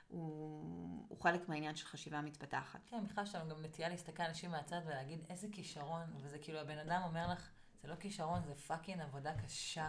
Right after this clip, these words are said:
Speaker 2: כאילו.
Speaker 1: לגמרי, עבודה
Speaker 2: זה כל
Speaker 1: קשה.
Speaker 2: יום, כאילו, סתם, את אומרת כדורסל, בעלי עוקב באינסטגרם אחרי לברון ג'יימס.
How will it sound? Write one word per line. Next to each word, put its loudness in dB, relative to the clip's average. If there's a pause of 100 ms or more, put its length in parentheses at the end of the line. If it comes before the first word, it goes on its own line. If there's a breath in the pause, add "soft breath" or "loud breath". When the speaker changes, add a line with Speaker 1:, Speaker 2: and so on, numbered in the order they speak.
(140)
Speaker 2:
כאילו. -2
Speaker 1:
לגמרי, 2 (120)
עבודה 4
Speaker 2:
זה 6
כל 12
Speaker 1:
קשה. 12 (220)
Speaker 2:
יום, 12
כאילו, 4
סתם, 12 (140)
את -2
אומרת 4
כדורסל, 10 (400 loud breath)
בעלי 10
עוקב 10
באינסטגרם 6
אחרי 6
לברון 8
ג'יימס. 2